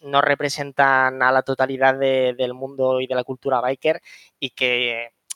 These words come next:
e-, esa cantidad de moteros que realizan esos actos son meramente un uno por ciento en comparación con el noventa y nueve restante de los moteros o gente que vive la cultura biker como, como la vivimos el resto, que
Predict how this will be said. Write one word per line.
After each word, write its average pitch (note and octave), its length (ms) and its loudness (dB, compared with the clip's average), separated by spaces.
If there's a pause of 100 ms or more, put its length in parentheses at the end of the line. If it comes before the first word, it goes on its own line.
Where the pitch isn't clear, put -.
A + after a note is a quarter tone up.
(120)
e-, F3 320 -12
esa F3 260 2
cantidad E3+ 380 2
de D#3+ 100 4
moteros D3+ 380 0
que D3+ 100 0
realizan C#3+ 380 -2
esos C#3 240 -2
actos D#3+ 340 0
son C#3+ 240 -2
meramente D3 720 2
un D3+ 280 -2
uno D3 220 0
por C3 200 -2
ciento C#3 280 -2
en C#3 60 0
comparación C3 480 0
con C3+ 220 0
el B2 180 -4
noventa B2 280 -4
y - 20 -4
nueve C3+ 240 4
restante C3+ 680 -2
de B2 80 -2
los B2 160 -4
moteros C3 520 -4 (340)
o C3 400 2
gente C#3+ 320 -4
que C#3 100 -6
vive C#3 160 -4
la C3+ 100 2
cultura C3+ 400 0
biker C#3 640 0
como, A#2 640 -6
como A#2+ 240 -4
la A#2+ 100 2
vivimos B2+ 400 -8
el A#2+ 100 -2
resto, B2 360 -4
que A#2 320 -6